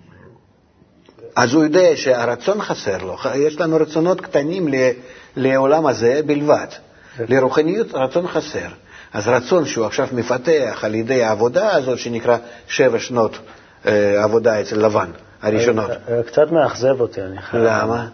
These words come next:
Speaker 1: שזה
Speaker 2: זה סיפור
Speaker 1: מתרחקים
Speaker 2: אהבה.
Speaker 1: מאהבה.
Speaker 2: אנחנו סיפור אהבה, ואתה
Speaker 1: זה
Speaker 2: מדבר לי על חיבורים רוחניים
Speaker 1: זה,
Speaker 2: ו-
Speaker 1: תאמיני לי, זה הרגשת אהבה הרבה יותר גדולה מכל הסיפורים שבעולם הזה.
Speaker 2: אז בוא אולי
Speaker 1: זה
Speaker 2: תיתן
Speaker 1: ממש
Speaker 2: לי
Speaker 1: רומן רוחני.
Speaker 2: הגדרה סוף סוף. מה זאת אהבה?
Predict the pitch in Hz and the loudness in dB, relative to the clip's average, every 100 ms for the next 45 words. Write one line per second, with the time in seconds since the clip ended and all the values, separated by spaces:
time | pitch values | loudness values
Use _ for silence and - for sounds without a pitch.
0 | - - - - - 120 113 127 135 175 | -18 -20 -20 -20 -6 -2 2 2 2 -4
1 | - 202 135 214 202 196 196 139 135 135 | -4 0 4 4 4 4 2 4 4 4
2 | 135 139 139 127 156 160 185 185 202 202 | 4 2 2 0 -2 -2 -6 -4 -6 -2
3 | 202 196 185 170 147 135 127 131 147 185 | 2 4 4 4 4 4 4 2 0 0
4 | 175 151 147 180 175 165 143 127 113 113 | 2 4 4 2 4 2 2 -4 -4 0
5 | 151 170 165 147 123 - 123 120 123 143 | 2 2 2 2 0 -2 0 0 0 2
6 | 160 147 - 123 117 135 143 165 165 143 | 4 4 4 2 2 2 2 2 2 2
7 | 123 127 120 120 147 143 127 120 123 117 | 2 2 0 0 0 4 2 4 2 2
8 | 120 190 165 160 131 120 120 135 139 123 | 0 0 2 0 0 0 2 2 0 -2
9 | 131 117 - 98 113 104 107 98 98 90 | -2 -2 -4 -4 -4 -4 -4 -4 -4 -6
10 | 90 - 117 110 143 185 165 156 147 123 | -10 -2 -2 0 2 2 4 4 2 -2
11 | - 123 143 147 143 131 127 127 120 123 | -2 2 4 4 4 4 2 0 0 0
12 | 117 131 135 147 - 127 - 120 110 123 | 4 6 6 4 0 -6 -4 -4 0 2
13 | 165 151 151 135 110 107 107 | 4 2 0 2 0 -2 -4